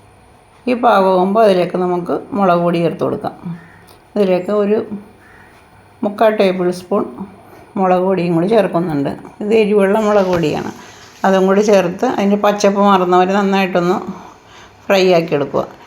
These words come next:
എന്നിട്ട് ഇത് ആറി, നന്നായിട്ട് ആറിക്കഴിഞ്ഞ ശേഷം ഒന്ന് പൾസ് ചെയ്തെടുക്കുക. മിക്സിയുടെ ചെറിയ ജാറിലിട്ട് ഒന്ന് പൊ-, പൊടിച്ചെടുക്കണം. ഇത് അരച്ചെടുക്കരുത്, വെള്ളവും ചേർക്കരുത്. നന്നായിട്ടൊന്ന് വെറുതെ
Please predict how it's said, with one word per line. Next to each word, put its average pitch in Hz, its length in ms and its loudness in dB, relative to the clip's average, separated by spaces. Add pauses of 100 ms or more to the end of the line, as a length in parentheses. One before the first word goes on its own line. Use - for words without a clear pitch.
(140)
എന്നിട്ട് 214 300 0
ഇത് 220 80 4 (100)
ആറി, 196 180 4 (120)
നന്നായിട്ട് 214 440 2 (120)
ആറിക്കഴിഞ്ഞ 196 580 2
ശേഷം 175 320 0 (160)
ഒന്ന് 214 260 2 (760)
പൾസ് 202 320 2
ചെയ്തെടുക്കുക. 180 420 4 (140)
മിക്സിയുടെ 175 340 0 (140)
ചെറിയ 180 240 4
ജാറിലിട്ട് 170 500 2 (140)
ഒന്ന് 185 140 2 (100)
പൊ-, - 100 -4 (140)
പൊടിച്ചെടുക്കണം. 185 640 0 (360)
ഇത് 190 180 2
അരച്ചെടുക്കരുത്, 185 680 2 (140)
വെള്ളവും 190 400 2
ചേർക്കരുത്. 160 460 0 (420)
നന്നായിട്ടൊന്ന് 208 640 2
വെറുതെ 202 380 2